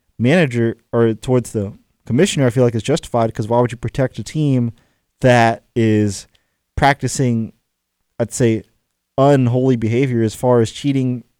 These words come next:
in a sport, and you still let them have their things? So it's for, it's one of these bad situations for all involved as far as the Astros and Rob Manfred, and I think players have already lost respect from Rob Manfred,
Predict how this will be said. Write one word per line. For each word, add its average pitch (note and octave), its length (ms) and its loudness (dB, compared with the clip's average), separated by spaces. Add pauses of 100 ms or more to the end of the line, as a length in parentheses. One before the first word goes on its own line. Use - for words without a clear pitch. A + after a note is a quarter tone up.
(280)
in B2 100 0
a A2 60 0
sport, D3+ 500 2 (320)
and A#2+ 100 -4
you A2+ 60 0
still B2 480 2
let A#2+ 220 -2
them A#2 140 -2
have A#2 280 0
their G#2+ 140 -2
things? B2 640 -2
So G#2+ 360 0
it's C3 160 -6
for, F3 380 -4 (120)
it's - 120 -20
one F3+ 80 0
of F3 60 -2
these D#3 180 -2 (200)
bad B2+ 220 0
situations B2+ 540 -4
for A#2+ 400 0 (680)
all C#3 460 4 (340)
involved B2 520 0
as - 80 -8
far B2+ 160 0
as A2+ 80 -4
the G2 60 -8
Astros A#2+ 440 -2
and A2 80 -4
Rob A2+ 220 0
Manfred, A2+ 500 0
and G2+ 400 -4
I - 260 -20
think F3 200 0
players E3 240 4
have C#3+ 120 -2
already C#3+ 200 2
lost B2+ 320 2
respect B2+ 340 0
from C3+ 220 -6
Rob C3+ 260 2
Manfred, C#3 560 0